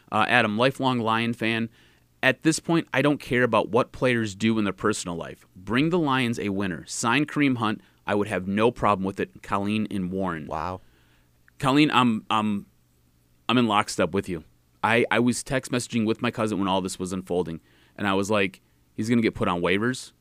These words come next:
Speaker 1: I was like, If I'm the Detroit Lions, I don't care that we have Kerryon Johnson. He's an elite running back.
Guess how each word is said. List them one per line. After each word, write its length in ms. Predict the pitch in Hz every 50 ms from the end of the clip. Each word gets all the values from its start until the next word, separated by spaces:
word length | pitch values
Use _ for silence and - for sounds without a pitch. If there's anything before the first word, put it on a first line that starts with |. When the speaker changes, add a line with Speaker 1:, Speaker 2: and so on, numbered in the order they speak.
| _ _ _ _ _ -
Speaker 1:
I 60 | 101
was 120 | 104 104 101
like, 80 | 101
If 80 | 87 90 -
I'm 180 | - 104 110 113
the 60 | 120
Detroit 340 | 120 110 - - 120 - -
Lions, 520 | 98 95 95 90 90 90 92 87 - - _ _ _ _ _ -
I 60 | 123
don't 120 | 139 131
care 220 | - - 143 123 123
that 100 | 110 92
we 100 | 95 90
have 100 | 85 -
Kerryon 340 | - 98 87 82 80 80
Johnson. 460 | 78 85 80 80 78 - 80 65 - - _ _ _ _ _ _ _
He's 240 | _ 143 143 135 135
an 60 | 131
elite 400 | 131 117 107 107 113 120 120 -
running 280 | - 101 104 107 110 98
back. 320 | 78 80 78 - - _